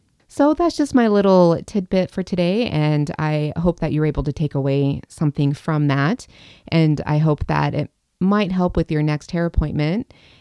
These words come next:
and be a little bit more pleasurable because that's what the experience is all about. I promise you that when you and your hairstylist are on the same page in the end,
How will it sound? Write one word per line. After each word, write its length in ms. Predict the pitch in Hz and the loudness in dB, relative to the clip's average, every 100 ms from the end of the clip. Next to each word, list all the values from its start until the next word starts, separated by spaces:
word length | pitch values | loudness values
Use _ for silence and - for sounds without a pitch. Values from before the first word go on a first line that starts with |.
| _ | _
and 640 | - 151 151 143 143 143 - - - | -4 -2 0 0 -2 -4 -6 -16 -4
be 100 | 180 | 2
a 60 | 185 | 4
little 180 | 180 175 | 4 2
bit 120 | 170 | 0
more 120 | 151 | -2
pleasurable 520 | - 175 170 202 262 | -2 -2 -2 -2 -2
because 320 | 320 - 175 165 | -4 -2 -2 0
that's 260 | 147 - | -2 -2
what 160 | 151 - | -4 -2
the 80 | 147 | -6
experience 600 | - - 147 143 135 147 | -6 -4 0 0 0 -2
is 100 | 143 | -4
all 200 | 139 139 | -4 -2
about. 360 | - 170 311 _ - - - _ _ _ - | -2 -2 -4 _ -20 -20 -20 _ _ _ -4
I 100 | 165 | -2
promise 480 | - 185 190 - | 0 2 0 0
you 340 | 196 190 190 185 | 0 0 -2 -4
that 540 | 151 160 147 143 135 - _ _ _ _ - | -4 -2 -2 -2 -4 -8 _ _ _ _ -2
when 180 | 170 170 | 2 4
you 200 | 175 190 | 4 4
and 120 | 185 | 4
your 140 | 170 | 2
hairstylist 800 | 165 147 147 - 160 160 170 - | 2 0 -2 -4 -4 -2 -4 -4
are 80 | 139 | -2
on 140 | 139 139 | 0 0
the 60 | |
same 300 | - 147 151 | -2 -2 -2
page 500 | 156 147 147 139 - - | -2 -2 -2 -6 -12 -8
in 160 | 151 156 | -2 0
the 160 | 180 160 | 2 2
end, 420 | 139 135 147 | 2 0 -2